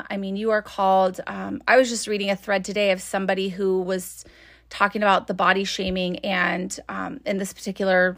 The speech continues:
company by leaders, and top leaders were bashing them, being like, "I'm so sad that you're doing this. This is divisive." Um, you know, and then you get the love bombing on that post from their friends and their coaches. And it's just,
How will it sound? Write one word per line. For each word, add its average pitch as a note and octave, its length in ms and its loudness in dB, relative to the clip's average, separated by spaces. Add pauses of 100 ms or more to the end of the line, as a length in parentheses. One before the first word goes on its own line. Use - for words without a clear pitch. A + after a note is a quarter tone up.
company G3 540 -4
by F#3+ 200 2
leaders, G3+ 680 0 (100)
and F#3 400 -2 (1080)
top G3 280 2
leaders B3 420 6
were A#3 240 4 (220)
bashing A3 400 0
them, F3+ 240 0
being G3 180 -4
like, F#3+ 180 2
"I'm G3 100 2
so A#3+ 180 0
sad A3 480 4
that G3 120 -2
you're G3+ 100 0
doing G#3 260 0
this. G3+ 180 2
This G3 180 -10
is G3 120 -8
divisive." F#3+ 1040 2 (420)
Um, F3+ 680 0
you A3 100 -2
know, G3+ 140 4
and G3 100 2
then G#3 80 -2
you G3+ 60 -4
get F#3+ 140 0
the F#3+ 80 0
love G3 280 6
bombing F#3+ 340 4
on F#3 160 2
that F3+ 220 6
post G3+ 400 0
from F#3+ 180 2
their F#3+ 140 4
friends F#3 520 0
and F#3 120 -2
their G3 120 4
coaches. F#3+ 640 2
And A#3 140 -2
it's A#3 220 -4
just, - 340 -6